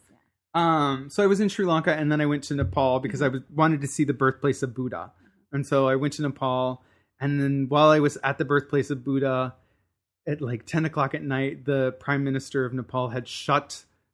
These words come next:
Speaker 2: the borders. He's like,
Speaker 1: Yeah.
Speaker 2: "You have twenty-four hours to get out," and
Speaker 1: Yeah.
Speaker 2: I was on the other side of the whole country.
Speaker 1: Yeah.
Speaker 2: And at nine A M at breakfast in the hotel, these people were like, "How are we gonna get out of here?"
Speaker 1: Yeah.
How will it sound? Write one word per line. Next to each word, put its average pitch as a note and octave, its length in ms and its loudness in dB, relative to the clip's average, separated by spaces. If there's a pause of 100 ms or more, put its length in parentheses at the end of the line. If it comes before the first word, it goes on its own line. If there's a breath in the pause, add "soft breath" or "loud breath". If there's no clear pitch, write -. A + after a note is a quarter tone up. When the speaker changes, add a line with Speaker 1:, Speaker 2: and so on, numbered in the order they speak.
Speaker 2:
the C#3+ 80 0
borders. C#3+ 440 0
He's C#3 140 -2
like, C3 160 2
Speaker 1:
Yeah. - 40 -10
Speaker 2:
"You C#3+ 60 4
have A#2+ 80 -6
twenty-four D#3+ 360 2
hours C3 280 2
to D3 120 -2
get B2+ 200 0
out," B2+ 240 0
and D3+ 80 -10
Speaker 1:
Yeah. C3+ 100 0
Speaker 2:
I - 20 4
was C3 140 0
on C3 80 -2
the B2+ 100 -6
other B2+ 200 -2
side B2+ 280 -4
of A#2+ 120 -6
the A#2+ 120 -4
whole B2 180 -2
country. D3+ 540 -4
Speaker 1:
Yeah. F3+ 100 -20 (380 loud breath)
Speaker 2:
And C3+ 560 2 (120)
at C#3+ 120 -2
nine C#3 220 0
A C#3 140 0
M C3 200 0
at C#3 140 -8
breakfast C#3 380 -4
in C3 60 -2
the B2 60 -2
hotel, C3 360 -2
these B2 160 -6
people D#3+ 240 -4
were D3+ 60 0
like, C#3+ 180 0
"How D#4 180 4
are F#4+ 60 8
we F#4 100 12
gonna D#4+ 180 8
get E4 120 6
out G4 160 6
of F#4+ 80 10
here?" C#4 340 4
Speaker 1:
Yeah. A#3+ 80 -12